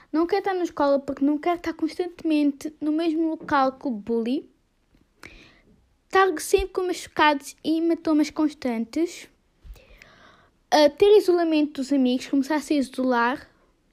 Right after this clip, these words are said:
Começar a ter material escolar ou uniforme danificados, rasgados. Tri-,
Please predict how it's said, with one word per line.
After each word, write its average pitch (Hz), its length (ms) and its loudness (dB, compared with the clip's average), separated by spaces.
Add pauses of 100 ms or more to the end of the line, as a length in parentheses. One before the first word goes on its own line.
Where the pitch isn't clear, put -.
(1600)
Começar 381 400 2
a 381 40 2
ter 392 160 0
material 370 360 0
escolar 311 640 2
ou 330 220 4
uniforme 285 1080 2 (160)
danificados, 285 880 2
rasgados. 233 680 -4 (1000)
Tri-, 370 300 4